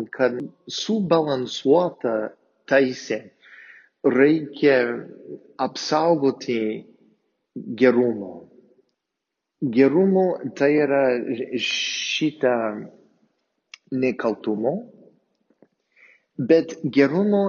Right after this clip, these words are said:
tai irgi turėtų būti ir tikėjimas. Tikėjimas yra geras daiktas, kuris turėtų būti apsaugotas iš teisės,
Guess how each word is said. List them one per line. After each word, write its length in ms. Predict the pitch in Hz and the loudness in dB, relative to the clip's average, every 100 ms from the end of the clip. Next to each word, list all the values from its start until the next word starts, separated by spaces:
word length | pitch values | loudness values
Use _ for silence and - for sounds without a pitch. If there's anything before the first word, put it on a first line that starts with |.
| - | -4
tai 240 | 139 156 156 - | -6 -4 -4 -2
irgi 420 | 156 185 185 185 180 | 0 0 2 -2 -2
turėtų 580 | - - 131 131 131 131 127 120 127 113 _ - 117 | -6 0 2 2 2 0 0 -2 -10 -14 _ -20 -20
būti 500 | 101 120 123 - 120 113 113 _ _ _ _ _ _ _ _ _ _ - | -8 -6 -6 -6 -8 -8 -14 _ _ _ _ _ _ _ _ _ _ -4
ir 260 | 123 113 | -2 -2
tikėjimas. 1160 | 110 127 - 131 127 107 98 95 - - - - _ _ _ _ _ - | -4 -10 -6 -2 -2 -2 -8 -12 -16 -18 -20 -20 _ _ _ _ _ -12
Tikėjimas 600 | 120 156 170 190 170 135 - | -6 -4 -2 -2 -4 -6 -6
yra 300 | 139 120 117 - | -4 -2 -4 -6
geras 500 | 131 110 135 160 151 - | -6 -2 -2 -2 -6 -6
daiktas, 580 | 107 101 92 - 95 - - - - - - _ | -6 -6 -8 -12 -12 -12 -12 -16 -18 -16 -16 _
kuris 520 | - 135 139 139 - - - - | -2 0 0 -4 -8 -14 -16 -10
turėtų 480 | - 127 170 202 143 | -2 0 0 0 0
būti 380 | 113 113 113 113 | 0 0 0 -2
apsaugotas 1040 | - 110 - 143 156 139 110 - 101 92 - - - _ _ _ _ _ _ _ _ _ _ _ _ _ _ _ - | -2 -8 -2 0 2 2 -2 -4 -8 -10 -12 -12 -16 _ _ _ _ _ _ _ _ _ _ _ _ _ _ _ -6
iš 180 | 104 - | -6 -2
teisės, 560 | 135 107 - - - | -2 -2 -4 -12 -18